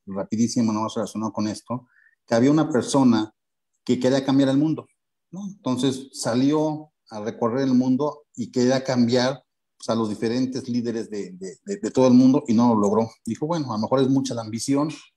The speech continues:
voy a hacerlo con mi país", ¿no? Llegó y quiso hacer cambios en su país y también decepcionado, tampoco lo logró. Dijo, "Bueno, a lo mejor es mucha mi ambición, lo voy a hacer,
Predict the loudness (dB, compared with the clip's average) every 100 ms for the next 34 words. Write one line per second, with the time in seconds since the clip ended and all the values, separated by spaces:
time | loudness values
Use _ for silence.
0 | _ -4 -2 -2 -4 -6 -4 -6 -8 -18
1 | _ -10 -10 -8 -10 -10 -12 -10 -10 -12
2 | -14 -8 -6 -2 -2 -2 -4 -10 -12 -8
3 | -10 -4 -2 -2 -4 -10 -8 -4 -2 -2
4 | -8 _ _ _ _ -12 -8 -2 0 0
5 | -2 -6 -4 -4 -4 -6 -8 -10 -8 -6
6 | -4 -4 -4 -6 -8 -10 _ _ _ -6
7 | -2 -2 -2 -4 -2 0 2 0 0 0
8 | 0 -2 -4 -6 -6 -10 -8 -6 -6 -6
9 | -8 -8